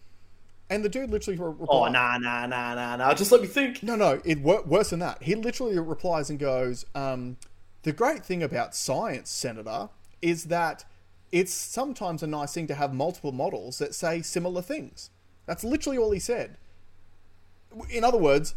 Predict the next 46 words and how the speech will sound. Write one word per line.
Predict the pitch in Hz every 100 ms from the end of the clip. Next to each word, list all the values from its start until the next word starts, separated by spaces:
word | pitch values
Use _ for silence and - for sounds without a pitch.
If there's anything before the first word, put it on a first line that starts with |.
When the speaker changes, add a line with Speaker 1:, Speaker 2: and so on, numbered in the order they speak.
| -
Speaker 1:
"The |
great | - 311
thing | -
about | 196 160 127
science, | 226 254 202
Senator, | 147 123 135 226
is | - -
we've | 311
got | 202 -
forty-four | - 214 190 175 160 131
models, | 190 269 143 196 - -
so | - 240
we | 285
can | 311 233
use | 208 170
whichever | 139 - 269 311
one | 156 131 156
says | - 233 339 233
the |
thing | 147 127 135 233 -
that | 233 262
we | 277
needed | 147 135
to | 175
say." | 208 294 285 143 95 - -
Speaker 2:
Which | -
is | 131
exactly | - 135 127
what | 170 107
happened. | 113 -
Don't, | - 107
don't | 107 113
forget | 113 107
all | 98
the |
modelling | 92 95 95 98
around | 90 92
covid. | - 101 95 82 - - - - -
Speaker 1:
Exactly. | 143 113 147 143 110 - -
Speaker 2:
Not | 165
Speaker 1:
Hundred | 202 180
Speaker 2:
one, | 175
Speaker 1:
percent. | 170 170
Speaker 2:
not | 175
one | 160 202 190
model | 156 160 123 151